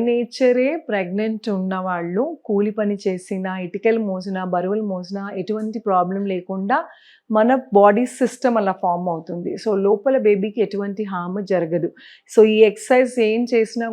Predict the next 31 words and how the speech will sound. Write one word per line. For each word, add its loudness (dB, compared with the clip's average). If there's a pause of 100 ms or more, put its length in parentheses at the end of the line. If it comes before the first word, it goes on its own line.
కూడా 0 (100)
ఇంకా -2 (140)
బేబీ 4
గ్రోత్ 2 (120)
బాగుంటుంది 0 (140)
తప్ప -8 (140)
బేబీకి -2
హార్మ్ -6
ఎటువంటి -8 (720)
పరిస్థితుల్లో 0 (140)
జరగదు. -2 (380)
So, 0 (100)
ఈ 4 (140)
మార్జరి 4 (100)
ఆసనం -4 (120)
మాత్రం -4 (180)
పొద్దున 0 (200)
సాయంత్రం -2
చేసుకోండి. -6 (100)
బ్యాక్ -4
పెయిన్ -4
ఉన్న -6
వాళ్ళు, -2 (280)
or 4 (160)
డెలివరీ 0
డేట్ 2
దగ్గరికి -4
వస్తుందంటే -8 (140)
ఎంతవరకు -4
చేస్తే -4 (420)
మన 2